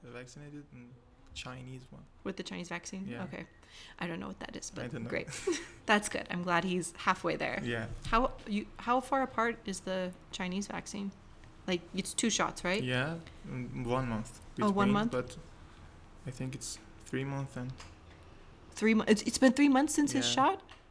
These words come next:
Speaker 1: The second dose is not in here.
Speaker 2: So he got the first shot without being able to get an appointment for the second shot.
Speaker 1: Yeah.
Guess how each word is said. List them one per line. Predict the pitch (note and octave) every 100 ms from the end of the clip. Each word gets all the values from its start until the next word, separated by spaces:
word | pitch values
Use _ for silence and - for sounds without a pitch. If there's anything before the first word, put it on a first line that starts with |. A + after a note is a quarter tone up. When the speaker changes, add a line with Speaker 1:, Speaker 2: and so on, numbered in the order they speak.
| - - -
Speaker 1:
The | B2
second | C#3+ D#3+ D#3+
dose | D#3
is | C3 C3
not | C#3+ C3+
in | B2+
here. | B2+ B2 C#3 - - - - - - - - - - -
Speaker 2:
So | - A#3+
he | B3
got | A#3 A#3
the | C#4
first | - G#3+ -
shot | F3 D#3+
without | F#3 F3+ F#3 F#3 F3 - - - - - - - -
being | F#3+
able | F3+ E3
to | -
get | F3 E3
an | E3
appointment | D#3+ D#3+ D#3 -
for | D#3
the | D3+
second | - D3+ D3+ -
shot. | - - B2
Speaker 1:
Yeah. | G#2+